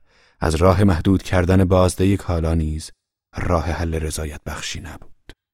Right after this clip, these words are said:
چون این کاری طی واپسین دوران سرمایه‌داری حدوداً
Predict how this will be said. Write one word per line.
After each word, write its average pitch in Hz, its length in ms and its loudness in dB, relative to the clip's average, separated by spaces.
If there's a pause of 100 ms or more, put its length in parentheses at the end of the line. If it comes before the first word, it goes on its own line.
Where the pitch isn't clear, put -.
(800)
چون 85 160 4
این 80 100 6
کاری 90 280 4
طی 98 240 4
واپسین 92 520 4
دوران 90 360 4
سرمایه‌داری 78 840 -2
حدوداً 82 560 -2